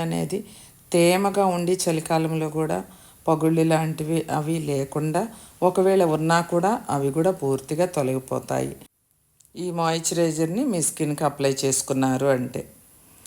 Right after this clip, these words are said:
అలా బాదం పప్పు బాగా నానిపోయి ఉంటుంది కదా, ఆ పైనున్న పొట్టును తీసుకొని ఆ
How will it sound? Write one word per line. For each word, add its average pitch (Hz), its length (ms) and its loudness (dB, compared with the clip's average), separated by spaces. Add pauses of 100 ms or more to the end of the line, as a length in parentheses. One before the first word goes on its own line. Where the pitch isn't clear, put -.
(220)
అలా 202 220 4
బాదం 160 300 8
పప్పు 156 280 -2
బాగా 151 320 6
నానిపోయి 151 460 2
ఉంటుంది 147 340 -2
కదా, 165 160 0 (580)
ఆ 190 120 6
పైనున్న 170 400 4 (100)
పొట్టును 147 380 0
తీసుకొని 143 480 0 (640)
ఆ - 20 6